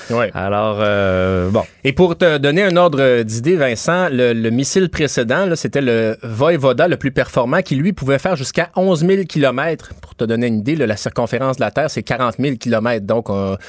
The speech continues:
Speaker 1: le,
Speaker 2: C'est un bon bout,
Speaker 1: le
Speaker 2: là.
Speaker 1: Sarmat sera plus performant que ça
Speaker 2: Ouais.
Speaker 1: encore, on dit. Alors, ben, c'est, c'est pas rassurant, mais bon, hein ?
Speaker 2: Bon.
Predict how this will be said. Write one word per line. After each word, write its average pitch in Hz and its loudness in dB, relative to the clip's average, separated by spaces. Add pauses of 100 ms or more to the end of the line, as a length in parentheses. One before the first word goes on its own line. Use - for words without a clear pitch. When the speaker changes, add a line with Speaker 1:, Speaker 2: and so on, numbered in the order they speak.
(340)
Speaker 1:
le, 107 0
Speaker 2:
C'est 110 2
un 151 4
bon 143 2
bout, 123 2
Speaker 1:
le 143 0 (140)
Speaker 2:
là. 160 2
Speaker 1:
Sarmat 165 0
sera 160 0
plus 180 -4
performant 151 0
que 135 -10
ça 185 0
Speaker 2:
Ouais. 131 0
Speaker 1:
encore, 135 2
on 113 -2
dit. 113 -6 (460)
Alors, 98 -2
ben, 90 -6
c'est, - -14
c'est - -16
pas 127 0
rassurant, 143 0
mais 147 0
bon, 120 -4 (180)
hein ? 147 -2 (180)
Speaker 2:
Bon. 92 -6